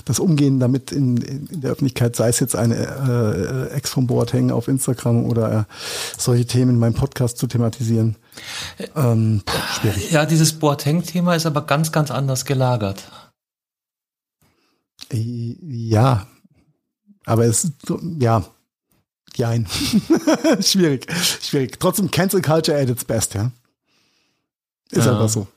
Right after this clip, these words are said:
Speaker 1: Auch, in, auch wenn, keine Ahnung, ob der Modric, Mokric, äh, schuld war oder nicht, äh, und ob er das getan hat oder nicht. Äh, er ist jetzt halt auch Opfer erstmal.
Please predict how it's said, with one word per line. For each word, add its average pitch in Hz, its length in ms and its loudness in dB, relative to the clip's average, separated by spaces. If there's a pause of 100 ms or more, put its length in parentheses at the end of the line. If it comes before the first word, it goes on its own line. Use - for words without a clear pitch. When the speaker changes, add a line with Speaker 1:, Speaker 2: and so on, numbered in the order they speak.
(160)
Speaker 1:
Auch, 139 180 0
in, 147 160 2 (200)
auch 139 260 -4 (360)
wenn, 131 720 0 (140)
keine 131 220 0
Ahnung, 196 200 2
ob 185 80 -2
der 160 120 2
Modric, 160 680 0
Mokric, 160 600 0
äh, 156 220 4
schuld 170 280 0
war 151 140 2
oder 151 160 2
nicht, - 320 -2
äh, 175 60 -4
und 151 400 0
ob 139 100 0
er 151 60 2
das 139 160 0
getan 143 260 0
hat 151 140 -2
oder 135 100 2
nicht. 180 320 -2 (1400)
Äh, 131 340 -4
er 127 140 0
ist 117 100 0
jetzt 160 140 0
halt 196 160 4
auch 233 240 2 (880)
Opfer 131 340 2
erstmal. 110 380 2